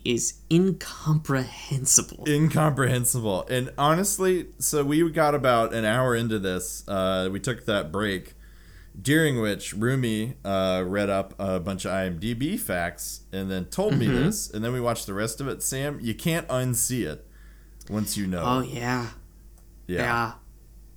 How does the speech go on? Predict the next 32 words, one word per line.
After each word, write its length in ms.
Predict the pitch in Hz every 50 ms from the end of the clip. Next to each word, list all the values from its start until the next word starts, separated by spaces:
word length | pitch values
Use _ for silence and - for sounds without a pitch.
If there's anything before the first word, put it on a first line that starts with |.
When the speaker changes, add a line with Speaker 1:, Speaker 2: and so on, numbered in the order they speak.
| - - -
Speaker 1:
There's, 420 | 139 139 147 143 135 - - - -
I, 300 | - 131 131 147 - - - - - - - - -
c-, 140 | 160 160 156 - - -
I, 200 | - 156 147 - -
it 220 | - 170 180 170
makes 280 | 175 175 196 208 - -
me 180 | 151 151 196 -
feel 220 | - - 127 107
a 40 | 110
lot 280 | 117 120 117 - -
better 320 | - 127 127 117 113 - - -
because 320 | - 120 - - 135 -
I 80 | 147 127
did 220 | 127 151 185 170
end 180 | 143 139 147 139
the 60 | 131
movie 340 | 127 127 143 143 123 127 120
going, 380 | 117 123 120 120 113 117 117 - - - - - - -
"Am 140 | 131 139
I 100 | 175 240
fucking 460 | 320 - - 403 381 370 - 370 381 233
stupid?" 840 | - - - - - - - 175 165 190 - 226 220 220 208 - - -
Which 240 | 143 147 143 -
the 180 | - 180 185 190
answer, 220 | 175 156 - 104
of 60 | 82 78
course, 240 | - 113 - -
is 120 | - 82 -
yes. 320 | - 90 - - - - - - - - - - - - -
But, 420 | - - 170 151 127 113 101 98 - - - - 101 - - -
Speaker 2:
<laughs> 380 | - - - - - - - 127
Speaker 1:
um, 460 | 113 131 135 127 123 120 113 117 120